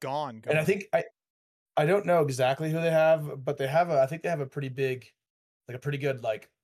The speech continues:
Speaker 2: um, prospect base that, that, that's coming up. But I don't know if it's like,
Speaker 1: Yeah, they
Speaker 2: I don't know if you can, you can, you can really let go of three, like, proven hitters just because you think you have good prospects.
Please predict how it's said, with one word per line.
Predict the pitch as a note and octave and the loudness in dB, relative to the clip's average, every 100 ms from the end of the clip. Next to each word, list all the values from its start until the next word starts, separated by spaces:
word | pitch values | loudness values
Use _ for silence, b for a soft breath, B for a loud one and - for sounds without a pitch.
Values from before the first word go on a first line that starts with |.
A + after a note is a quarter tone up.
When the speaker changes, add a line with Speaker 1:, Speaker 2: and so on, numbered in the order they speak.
| _ _ - | _ _ -8
Speaker 2:
um, | A2 G#2 G2+ G2 G2 G2 G2 _ _ _ _ _ | -6 -6 -8 -12 -14 -16 -18 _ _ _ _ _
prospect | - B2+ B2+ A#2+ G#2+ - | 0 0 0 -6 -10 -8
base | G#2 G2 | -8 -6
that, | - F2 - | -8 -10 -10
that, | A2+ G#2+ | -12 -10
that's | G#2+ | -10
coming | - A2+ G2+ | -6 -6 -8
up. | G2+ G2 _ _ _ _ | -12 -12 _ _ _ _
But | B2 | 2
I | |
don't | C#3 | 4
know | D3+ | 4
if | C3+ | 2
it's | C3 - | 0 2
like, | B2 A2 - - _ | 0 0 -6 -20 _
Speaker 1:
Yeah, | E3 F3 E3 | -10 -8 -8
they | E3+ | -6
Speaker 2:
I | F#3+ | -2
don't | D3+ | 2
know | D#3 | 2
if | D3 | 0
you | C#3+ | -2
can, | C#3+ B2+ B2 _ _ _ | -2 -4 -8 _ _ _
you | D3+ | -4
can, | D3 C#3 B2+ A#2+ | -2 -2 -4 -10
you | B2+ | -10
can | B2+ B2 | -10 -8
really | B2+ A#2+ | -8 -8
let | A#2 B2+ A#2+ | -4 -4 -4
go | B2 | -6
of | A#2 A#2 - - | -8 -14 -18 -10
three, | B2+ A#2+ | -6 -4
like, | A#2+ G2+ | -4 -6
proven | - - B2 A2+ | -6 -4 -4 -6
hitters | G2+ A2 A2+ A2 | -10 -8 -8 -10
just | - - | -12 -14
because | - A2 | -12 -12
you | G2+ | -12
think | - A2 G#2 | -12 -12 -10
you | G#2+ | -10
have | G2+ - | -10 -12
good | G#2+ | -14
prospects. | - G#2 G2+ - F2+ - - | -12 -10 -10 -12 -14 -16 -20